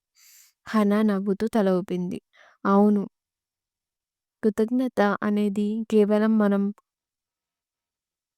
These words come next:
పొందినందానికి మాత్రమే కాదు, అది జీవితంలో సమతుల్యతను గుర్తించడము."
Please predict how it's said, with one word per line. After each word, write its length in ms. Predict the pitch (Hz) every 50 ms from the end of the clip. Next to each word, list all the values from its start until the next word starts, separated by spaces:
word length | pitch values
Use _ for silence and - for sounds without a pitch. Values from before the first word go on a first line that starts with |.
| _ _
పొందినందానికి 1500 | - 220 220 220 220 220 220 220 220 220 233 226 226 226 220 208 208 208 208 202 196 202 196 196 196 196 196 196 190 - 214
మాత్రమే 640 | 208 208 196 190 190 - - 202 202 202 208 208
కాదు, 440 | 208 - - 190 180 180 185 - - 214 - _ _ _ _ _ _ _ _ _ _ _ _ _ _ -
అది 300 | 226 233 214 226 214 208
జీవితంలో 800 | 196 214 214 214 202 220 214 - 233 233 226 226 220 208 202 196 196 190 202 - _ _ _ _ _ _ _ _ -
సమతుల్యతను 840 | - 220 208 202 208 - - 226 214 220 226 220 208 - 208 202 208
గుర్తించడము." 1000 | 208 - 202 190 - - 214 208 202 202 - - 208 196 190 190 190 190 190 190